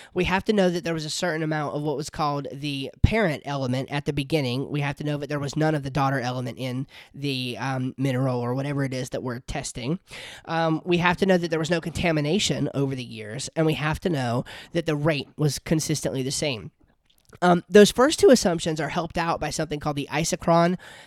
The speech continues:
dating method. Um, and it, I mean, it gives us reason to think that the Earth really is billions of years old, uh, for sure. I mean, if you're taking that data at face value from the isochron method, we, we could,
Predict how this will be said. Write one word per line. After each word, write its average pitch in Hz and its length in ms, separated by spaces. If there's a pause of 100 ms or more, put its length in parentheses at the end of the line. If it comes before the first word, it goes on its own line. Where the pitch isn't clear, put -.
(120)
dating 180 320
method. 185 380 (240)
Um, 160 440
and 190 340
it, 226 260
I 226 60
mean, 226 160
it 262 100
gives 254 180
us 254 140
reason 262 260
to 262 80
think 277 200
that 311 100
the 247 100
Earth 240 220
really 254 220
is 349 160
billions 143 380
of 135 140
years 139 280
old, 85 260 (320)
uh, 156 340
for 196 160
sure. - 400
I 120 80
mean, 139 200
if 147 120
you're 101 120
taking 185 440
that 160 300
data 147 240
at 170 160
face 151 240
value 143 340
from 156 140
the 143 100
isochron 135 540
method, 131 320
we, 143 180
we 139 160
could, 151 300